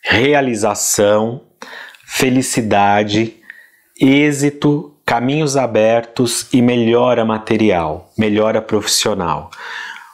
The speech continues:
Você construindo as coisas passo a passo, libriano, você vai ter mais felicidade, você vai ter êxito, você vai ter alegria.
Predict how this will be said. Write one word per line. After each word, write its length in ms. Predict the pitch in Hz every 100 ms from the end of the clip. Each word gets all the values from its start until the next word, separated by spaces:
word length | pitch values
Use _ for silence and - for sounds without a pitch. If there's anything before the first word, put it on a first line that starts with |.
| _ _ _
Você 320 | 117 117 151
construindo 1000 | 151 147 147 143 - 143 147 165 160 131
as 200 | 123 -
coisas 760 | - 104 104 95 90 92 90 -
passo 540 | - 131 143 - -
a 60 | 123
passo, 600 | - 110 107 110 - 104
libriano, 760 | 98 95 95 95 101 120 139 - - - - - -
você 260 | 117 -
vai 540 | 120 110 117 123 131 - - - _
ter 160 | 135 123
mais 320 | 120 117 -
felicidade, 840 | 139 113 107 117 107 101 95 90 92
você 280 | 92 -
vai 160 | 101 98
ter 280 | 95 113 110
êxito, 580 | 113 110 98 95 90 92
você 300 | 92 - 101
vai 100 | 95
ter 180 | -
alegria. 800 | 107 104 101 101 101 95 87 90